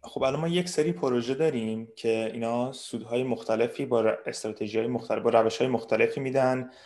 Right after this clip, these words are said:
بسته به اینکه پول کجاست. حالا، ام، خب یه سری پروژه اومدن به صورت که یک یوزر می‌تونه بره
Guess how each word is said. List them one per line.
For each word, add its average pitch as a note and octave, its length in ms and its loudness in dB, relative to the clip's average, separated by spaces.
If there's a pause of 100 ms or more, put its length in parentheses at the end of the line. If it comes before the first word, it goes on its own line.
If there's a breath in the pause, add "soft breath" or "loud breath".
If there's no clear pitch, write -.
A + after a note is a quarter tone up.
(280 loud breath)
بسته A2 260 4
به A#2+ 60 0
اینکه B2 180 -2
پول B2 260 -2
کجاست. A2 680 -2 (500 soft breath)
حالا، E3 500 6
ام، B2+ 640 2
خب C3+ 140 -2
یه D3+ 60 4
سری D#3+ 180 2
پروژه C3+ 420 2
اومدن C3+ 380 2
به C#3 60 -2
صورت B2 460 -2
که C3+ 220 0
یک C3 260 -2
یوزر A#2+ 280 2
می‌تونه C3 320 -4
بره B2 500 2